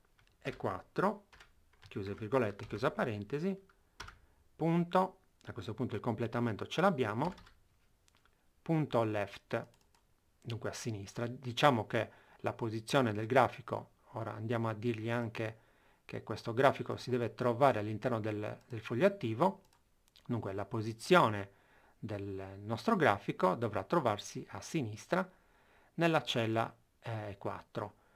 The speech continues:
Ancora diciamogli che questa, eh,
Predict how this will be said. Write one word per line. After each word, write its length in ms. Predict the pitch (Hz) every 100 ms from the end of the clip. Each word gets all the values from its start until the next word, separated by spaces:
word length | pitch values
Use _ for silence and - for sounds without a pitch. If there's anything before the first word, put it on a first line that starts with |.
| _ _ _
Ancora 500 | 117 110 135 113 101
diciamogli 720 | 101 - - 123 101 98 101
che 300 | - 127 107 _ _ _ - _ _
questa, 520 | - 113 - - 110 - _
eh, 100 | -